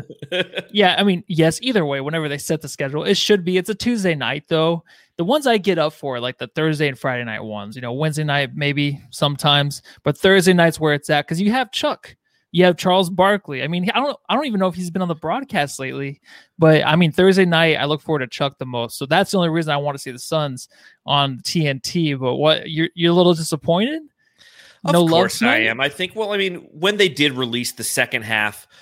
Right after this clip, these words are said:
Speaker 1: of the schedule for the Phoenix Suns, and if you're watching along live, we'll go ahead and we'll bring that up. You'll see that we just didn't get a lot of national T V games. And so we, we discussed a little bit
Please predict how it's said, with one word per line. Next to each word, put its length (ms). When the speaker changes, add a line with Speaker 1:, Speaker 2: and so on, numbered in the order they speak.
Speaker 1:
of 160
the 80
schedule 540
for 220
the 80
Phoenix 460
Suns, 420
and 200
if 120
you're 100
watching 340
along 200
live, 280
we'll 80
go 100
ahead 80
and 80
we'll 80
bring 220
that 200
up. 280
You'll 140
see 220
that 160
we 100
just 220
didn't 260
get 160
a 80
lot 360
of 140
national 580
T 220
V 160
games. 480
And 120
so 180
we, 260
we 140
discussed 420
a 60
little 280
bit 320